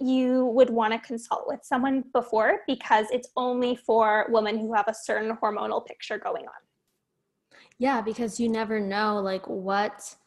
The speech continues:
Speaker 2: hor-, like, you know, you might not have your period, but it might be because, you know, a period, a, a level is low or a level is high, and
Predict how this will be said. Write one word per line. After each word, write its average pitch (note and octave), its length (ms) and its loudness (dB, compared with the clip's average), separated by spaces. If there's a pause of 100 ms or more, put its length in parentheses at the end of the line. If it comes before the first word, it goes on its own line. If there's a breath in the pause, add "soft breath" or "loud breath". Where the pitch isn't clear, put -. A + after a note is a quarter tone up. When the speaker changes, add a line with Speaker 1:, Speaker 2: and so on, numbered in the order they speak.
(240)
Speaker 2:
hor-, - 360 -4
like, A3+ 220 -4
you B3 60 2
know, G#3+ 260 0 (220)
you B3 100 4
might B3+ 160 6
not C4 140 0
have A#3+ 160 -4
your G3 80 -4
period, G#3+ 520 0
but G#3+ 120 0
it G#3 80 -4
might A#3 180 0
be A#3 180 -6
because, F#3+ 640 -6 (380 soft breath)
you G#3 80 -2
know, F3+ 80 -2
a - 80 -4
period, - 380 -4
a, G3+ 640 -4
a - 20 -10
level G3 380 -2
is - 180 -8
low C#4 400 2
or G#3 180 0
a F#3+ 40 0
level G3 300 -4
is F#3+ 100 -8
high, B3 380 -2
and G3+ 260 -2